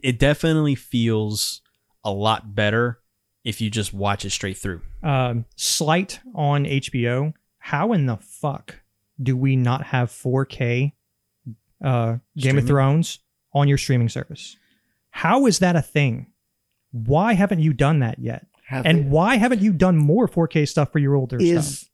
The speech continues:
Speaker 3: is there a four K Game of Thrones in existence?
Speaker 2: I, I think they have Blu-rays.
Speaker 3: <clears throat>
Speaker 2: Uh, Blu-rays, I'm sorry. No, no, it, it is still Blu-ray, right?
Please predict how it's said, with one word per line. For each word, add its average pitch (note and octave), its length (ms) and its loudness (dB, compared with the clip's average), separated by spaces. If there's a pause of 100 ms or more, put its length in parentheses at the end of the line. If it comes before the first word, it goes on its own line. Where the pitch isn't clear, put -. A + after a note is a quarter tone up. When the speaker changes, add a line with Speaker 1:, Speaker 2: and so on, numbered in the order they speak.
Speaker 3:
is D3+ 320 4
there C3+ 320 4
a C3 80 4
four C3 340 0
K B2+ 400 -4
Game C3 200 0
of G2+ 80 -4
Thrones A#2+ 380 2
in A2 60 -2
existence? A2 680 -6 (100)
Speaker 2:
I, D#3 180 0
I D#3+ 80 2
think G3 240 0
they F#3 80 2
have E3 120 2
Blu-rays. F#3+ 580 -2
Speaker 3:
<clears throat> D4 60 4 (300)
Speaker 2:
Uh, F3 180 2
Blu-rays, B2 540 -2
I'm A#2+ 120 -4
sorry. A#2+ 380 -4
No, F#3+ 180 -2
no, G3+ 280 0
it, F3 140 -4
it G3+ 120 -2
is - 80 -16
still C3 180 -2
Blu-ray, A#2 300 -6
right? G3 260 -2